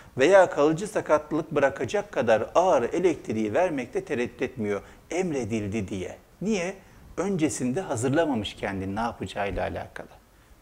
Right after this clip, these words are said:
Bir duruşu yok, bir fikri yok. Doğru olan davranış ne acaba? Ve sonrasında bu konu çalışılıyor. Niçin insanlar böyle yaptı diye. En temelde yapmalarının sebebi şu.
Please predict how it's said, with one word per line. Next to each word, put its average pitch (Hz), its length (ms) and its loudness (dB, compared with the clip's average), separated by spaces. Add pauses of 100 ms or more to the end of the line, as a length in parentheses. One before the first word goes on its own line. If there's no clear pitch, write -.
(180)
Bir 185 240 4
duruşu 160 320 0
yok, 143 220 4
bir 151 60 0
fikri - 340 -6
yok. 131 280 2 (400)
Doğru 190 220 10
olan 180 240 8
davranış 160 480 4
ne 175 60 0
acaba? 110 520 0 (1300)
Ve 196 260 8 (100)
sonrasında 190 840 2
bu 190 80 -2
konu 180 220 4
çalışılıyor. 135 720 2 (560)
Niçin 156 540 2 (420)
insanlar 107 680 2
böyle 117 220 2
yaptı 101 380 -2
diye. 160 300 0 (520)
En 254 220 4
temelde 160 500 2
yapmalarının 165 680 4
sebebi 165 420 0
şu. 110 360 2